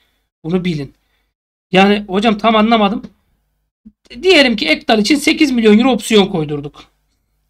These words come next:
Dedik ki altı aylık kiralama satın alma opsiyonu sekiz milyon euro. Ama dedik ki işte şartlı satın alma opsiyonu. Şunları şunları yaparsa şartlı. O zaman bir buçuk yıllık sözleşme yapmamız lazım. Yazın alamayız çünkü.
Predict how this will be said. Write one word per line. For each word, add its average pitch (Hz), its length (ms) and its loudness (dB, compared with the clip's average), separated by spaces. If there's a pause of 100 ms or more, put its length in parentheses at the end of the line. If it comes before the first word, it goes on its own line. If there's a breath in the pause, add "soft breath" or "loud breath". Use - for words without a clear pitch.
Dedik 381 300 -2
ki - 180 -16
altı 254 300 0
aylık 175 280 -2
kiralama 262 640 -2 (720)
satın - 380 -4
alma 208 200 2
opsiyonu 226 300 -4
sekiz 269 320 -6
milyon 233 420 0
euro. 156 240 -2 (760)
Ama 226 400 0 (240)
dedik 294 260 2
ki 240 60 -4
işte 185 300 -6 (1040)
şartlı 294 600 0
satın 190 260 -4
alma 170 180 -2
opsiyonu. 151 400 -10
Şunları 269 480 0
şunları 247 260 -2
yaparsa 226 320 0
şartlı. 214 440 -4
O 170 80 -8
zaman 214 300 -4
bir 240 100 -4
buçuk - 360 -10
yıllık 190 160 -6
sözleşme 170 420 -8
yapmamız 156 380 -10
lazım. 175 260 -4
Yazın 190 240 -4
alamayız 165 440 -6
çünkü. 247 400 -10